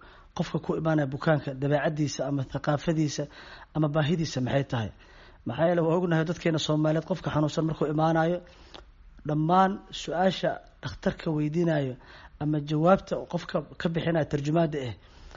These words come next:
iyo dadka waddamada aan joogno, qofkooda bukaanka markuu isbitaal tago, jawaabaha uu bixinayo way kala duwan yihiin. Marka waxaa ka tusaale ka ah, qof baa imaanaya bukaan ah,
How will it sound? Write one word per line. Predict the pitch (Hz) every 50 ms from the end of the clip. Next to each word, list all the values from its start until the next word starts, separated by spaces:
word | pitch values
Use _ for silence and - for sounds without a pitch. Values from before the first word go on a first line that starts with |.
| - - - -
iyo | - 156 160 160
dadka | 156 202 190 - - - 160
waddamada | 160 156 156 160 170 180 180 180
aan | 160 160 151 139
joogno, | 160 156 147 156 160 160 165 156 - - -
qofkooda | - 185 165 - - 185 170 165
bukaanka | 151 156 151 180 175
markuu | 165 156 156 147
isbitaal | 135 - - - - 190 165 143
tago, | - - 131 113 113 - - - - - - - - -
jawaabaha | 131 135 151 156 160 160 165 175 202 185 175 175 170 - -
uu | 165 156
bixinayo | 143 143 139 180 190 170 151 131 120 117 - - - - - - -
way | - 147 143
kala | - - 156 151
duwan | 143 156 170 180 175
yihiin. | 151 143 127 120 113 117 - - - - - - - - - - -
Marka | - 147 151 156 - 165
waxaa | 147 131 151 170
ka | 170 - -
tusaale | - - 180 170 175 175 175
ka | - - 180
ah, | 185 180 170 - - - - - - - - - - -
qof | - 185 170 -
baa | - 170 147
imaanaya | 160 160 170 180 170 160 151
bukaan | 143 151 151 - - 170 170 170 101
ah, | 170